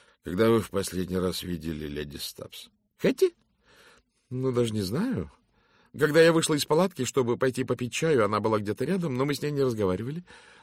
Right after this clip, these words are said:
Ну, а потом я ее не видела. Мне только что сказали, что она куда-то исчезла. Это правда? Да. Ничего страшного, беззаботным голосом успокоила его Салли Легг. Понимаете, у нее на чердаке не все в порядке. Я думаю, ее просто испугало это убийство.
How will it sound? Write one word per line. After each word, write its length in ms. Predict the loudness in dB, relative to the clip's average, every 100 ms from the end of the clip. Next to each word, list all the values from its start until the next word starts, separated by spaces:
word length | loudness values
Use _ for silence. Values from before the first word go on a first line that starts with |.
| _ -8
Ну, 280 | -2 4
а 80 | 4
потом 260 | 4 2 4
я 100 | 4
ее 160 | 4
не 140 | 4 4
видела. 500 | 4 2 2 2 0 _ -20 -20 -10
Мне 280 | -2 2 4
только 320 | 4 2 0
что 140 | -4 -4
сказали, 420 | -2 0 2 0
что 200 | 2 2
она 140 | 2
куда-то 360 | 2 0 0 0
исчезла. 540 | -2 0 -2 -2 -4 -4
Это 140 | -6
правда? 340 | -2 -2 -2 -8 _ _ _ _ _ -20
Да. 400 | -16 -16 -16 -20 _ _ _ -20 0
Ничего 320 | 2 4 4
страшного, 500 | 2 2 0 -4 -10 -14 _
беззаботным 580 | -6 -4 -2 -4 -6 -6
голосом 420 | -4 -4 -6 -10
успокоила 600 | -10 -12 -12 -8 -6 -4
его 180 | -6 -6
Салли 360 | -8 -8 -10 -10
Легг. 300 | -12 -14 -16 -20 _ _ _ -20 -12 0
Понимаете, 440 | 4 6 6 4
у 20 |
нее 180 | 2 2
на 140 | 2 2
чердаке 500 | 2 2 2 2 0
не 100 | 0
все 160 | -2
в 60 | -4
порядке. 460 | -2 -2 -4 -20 _ _ -10
Я 220 | 0 2
думаю, 300 | 2 2 2
ее 100 | 0
просто 300 | 0 -2 -2
испугало 500 | -6 -4 -6 -2 -2
это 180 | -2 -2
убийство. 440 | -4 -4 -6 -12